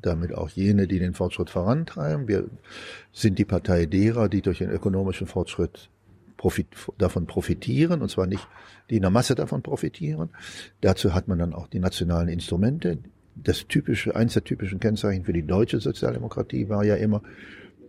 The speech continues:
dass unter ihren Zielen war, auch für bessere Einkünfte zu sorgen.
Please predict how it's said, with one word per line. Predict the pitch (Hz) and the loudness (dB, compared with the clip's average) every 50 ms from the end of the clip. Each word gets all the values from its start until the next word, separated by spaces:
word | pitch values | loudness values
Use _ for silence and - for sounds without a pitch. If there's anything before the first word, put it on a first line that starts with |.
| - - - _ | -20 -20 -6 _
dass | - 110 98 - | 2 2 2 2
unter | 101 107 95 110 | 0 0 0 0
ihren | 113 123 131 131 131 123 | 2 4 4 4 4 2
Zielen | 110 - - 135 120 120 117 117 117 120 117 98 | 0 -2 -2 0 2 4 4 2 2 0 -2 0
war, | 110 110 113 104 - 110 | 0 0 0 -2 -4 -4
auch | 107 104 - - | -6 -6 -6 -6
für | - 113 | -4 0
bessere | 98 113 - - 123 - | 2 2 2 2 2 2
Einkünfte | 113 110 107 101 107 85 80 - 92 87 | 2 2 2 0 -2 -4 -4 -4 -6 -4
zu | - 90 | -4 -4
sorgen. | 80 82 73 76 78 | -4 -4 -6 -10 -12